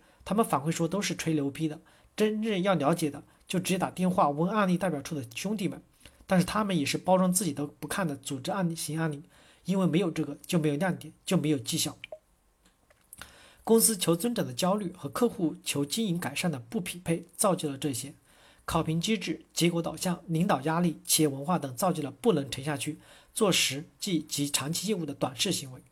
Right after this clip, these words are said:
不是真正的以客户中心，只是以客户为拔毛为对象。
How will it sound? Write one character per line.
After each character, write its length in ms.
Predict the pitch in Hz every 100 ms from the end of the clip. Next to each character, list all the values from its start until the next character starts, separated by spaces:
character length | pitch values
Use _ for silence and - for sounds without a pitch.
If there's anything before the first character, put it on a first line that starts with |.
| - - -
不 100 | 175
是 140 | 226
真 180 | 175 220
正 120 | 240
的 40 | 196
以 120 | 123
客 180 | - 208
户 100 | 151
中 180 | 143 139
心， 280 | 156 160 -
只 80 |
是 140 | 143 175
以 60 |
客 240 | 131 - 214
户 160 | 180
为 100 | 139
拔 240 | 139 - 135
毛 140 | 131
为 120 | 135
对 200 | 139 165
象。 200 | 131 147